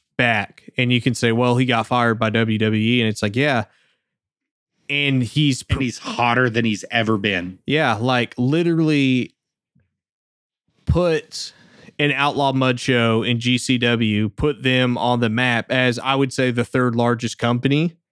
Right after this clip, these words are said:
Speaker 1: in the United States right now.
Speaker 2: Yeah.
Speaker 1: Um,
Speaker 2: They're
Speaker 1: I
Speaker 2: bigger
Speaker 1: mean,
Speaker 2: than Impact right now.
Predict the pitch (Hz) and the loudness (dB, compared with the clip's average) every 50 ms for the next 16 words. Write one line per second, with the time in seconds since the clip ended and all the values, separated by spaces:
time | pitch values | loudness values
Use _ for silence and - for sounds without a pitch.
0 | _ _ _ _ - 135 135 131 131 123 127 120 117 113 117 - - - 123 117 | _ _ _ _ -2 0 2 2 2 2 2 2 2 2 0 -2 0 0 0 0
1 | 113 - - 117 110 104 107 110 110 110 127 135 - _ _ _ _ _ _ _ | 0 0 0 -2 0 0 0 0 2 0 0 -2 -4 _ _ _ _ _ _ _
2 | 156 151 170 - - _ _ _ _ _ _ _ _ _ _ _ _ - 143 147 | -2 -2 -2 -2 -6 _ _ _ _ _ _ _ _ _ _ _ _ -2 0 0
3 | 151 147 139 131 123 117 113 110 101 - _ _ _ _ _ _ _ - 147 139 | 2 2 2 2 2 2 0 -2 -4 -6 _ _ _ _ _ _ _ -2 0 2
4 | 139 143 - - 214 190 185 180 180 185 247 254 - 226 143 110 - - 107 98 | 2 2 2 2 2 2 0 2 2 0 0 0 0 -2 -2 -2 -2 -4 -4 -4
5 | 90 95 98 92 92 | -4 -8 -10 -12 -12